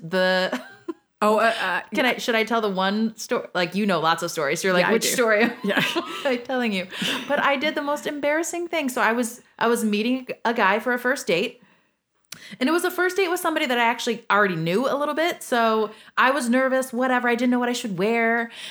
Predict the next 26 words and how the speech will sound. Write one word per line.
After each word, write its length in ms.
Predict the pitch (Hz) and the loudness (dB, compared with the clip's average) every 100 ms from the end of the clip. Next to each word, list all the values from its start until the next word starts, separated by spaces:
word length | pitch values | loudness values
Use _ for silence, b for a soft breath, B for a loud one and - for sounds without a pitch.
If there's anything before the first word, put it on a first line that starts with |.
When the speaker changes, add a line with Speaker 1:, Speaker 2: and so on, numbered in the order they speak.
| 233 | -4
Speaker 1:
And 160 | 220 | -2
so 100 | 214 | 2
I 100 | 214 208 | 2 2
was 180 | 214 | 0
texting 500 | - 254 285 - 269 | -2 -4 -4 -2 0
one 140 | 240 233 | 2 0
of 80 | 214 | 2
my 140 | 202 | 0
girlfriends 840 | 202 311 392 185 151 190 254 - B B B 247 _ - | 2 0 2 0 0 -2 -4 -6 B B B -16 _ -6
pictures 400 | 285 247 262 220 | -4 -2 0 0
of 120 | 196 | 0
what 120 | 208 | 2
I 80 | 202 | 4
was 140 | 202 208 | 2 0
thinking 280 | 202 185 | -4 -2
about 240 | 180 170 - | 0 0 0
wearing. 580 | 330 359 180 180 247 B B B - | 0 2 0 0 -4 B B B -2
And 200 | 226 220 | 0 0
so, 520 | 233 214 208 208 208 | 2 2 2 2 0
um, 380 | 208 196 185 185 | 0 0 0 -2
and 240 | 214 214 208 | -2 2 2
meanwhile, 460 | 311 349 262 240 | 2 2 2 4
while 160 | 226 226 | 2 2
I'm 140 | 220 | 2
texting 400 | 220 262 - 226 226 | -2 -6 -2 -2 2
her, 560 | 311 311 202 240 320 | 2 4 4 2 -2